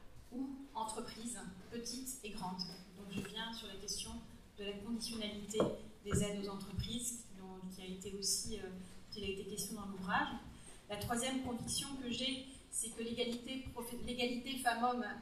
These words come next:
elle est encore une, une bataille, en particulier dans le, dans le domaine professionnel, et on a encore beaucoup de, beaucoup de choses, et, euh, je viendrai sur les recommandations. Et enfin, euh,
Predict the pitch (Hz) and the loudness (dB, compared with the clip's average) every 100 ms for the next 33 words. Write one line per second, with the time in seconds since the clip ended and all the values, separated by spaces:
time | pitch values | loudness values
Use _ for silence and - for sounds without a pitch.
0 | - 196 202 202 208 - 254 240 - 196 | -8 -4 -2 0 -2 0 4 4 2 -6
1 | 190 196 202 196 190 180 - - 220 220 | -8 -8 -8 -8 -6 -8 0 0 2 2
2 | 240 240 196 - - - - 220 226 - | 4 4 4 -2 -6 -10 -4 2 2 4
3 | 233 - 226 226 226 202 196 190 185 190 | 2 0 -2 0 0 0 0 0 0 2
4 | 185 185 208 208 202 - 202 202 196 220 | 2 0 0 -2 -4 -6 -2 -2 2 2
5 | 262 - - 196 185 196 196 196 214 214 | 2 -2 -6 -8 -6 -4 -4 -2 -2 -2
6 | 185 185 - 196 185 185 - - 202 202 | -2 -8 -8 -6 -4 -4 -4 -6 -6 -4
7 | 202 - 240 226 202 190 185 - - - | -2 -2 0 0 0 -4 -6 -10 -12 -14
8 | - 190 190 180 180 185 196 190 202 202 | -12 -4 -2 2 2 0 -2 -2 -2 0
9 | 196 196 196 196 202 196 190 - 262 262 | 0 0 -2 -2 -4 -2 -2 -2 -4 -8
10 | - - - - 214 233 233 294 311 - | -10 -12 -12 -2 2 4 6 8 8 6
11 | - - - - - - 214 | 2 -4 -14 -14 -8 0 2